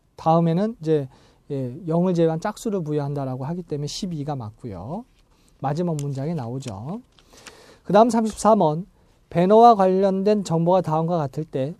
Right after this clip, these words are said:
배너 설치에 필요한 비용은 총 얼마인가? 배너 설치 장소는 일 관과 이 관 사이길 한 장,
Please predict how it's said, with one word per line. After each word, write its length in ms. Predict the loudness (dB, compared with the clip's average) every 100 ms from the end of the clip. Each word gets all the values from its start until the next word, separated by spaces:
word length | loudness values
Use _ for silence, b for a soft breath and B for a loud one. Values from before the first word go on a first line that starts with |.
| -8
배너 400 | -2 0 2 0
설치에 420 | -4 -4 -2 -4
필요한 400 | -4 -4 -2 -2
비용은 440 | -2 -4 -4 -6
총 220 | -6 -4 -2
얼마인가? 680 | -4 -4 -4 -4 -6 -12 -16 _ _ b b b b b b
배너 500 | -2 4 6 6 2 -4
설치 340 | -4 -4 0
장소는 460 | 0 2 2 0 0
일 140 | 0
관과 280 | 0 2 2
이 160 | 0 0
관 160 | -2
사이길 540 | -2 -4 -6 -4 -6 -6
한 240 | -8 -4 -2
장, 240 | -2